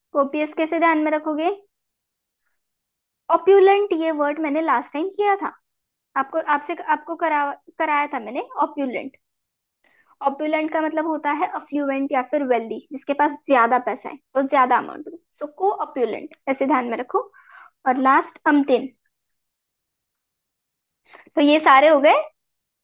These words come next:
एक्सेस के सिनोनिम्स। ओके, डिससैटिस्फाई,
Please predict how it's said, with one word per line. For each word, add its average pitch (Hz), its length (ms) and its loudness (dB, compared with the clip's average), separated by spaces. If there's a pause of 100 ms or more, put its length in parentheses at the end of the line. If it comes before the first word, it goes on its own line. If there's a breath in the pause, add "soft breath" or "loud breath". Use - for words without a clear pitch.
(140)
एक्सेस 285 360 0 (160)
के 539 200 4
सिनोनिम्स। - 760 -2
ओके, 320 120 -4 (1300)
डिससैटिस्फाई, 330 920 2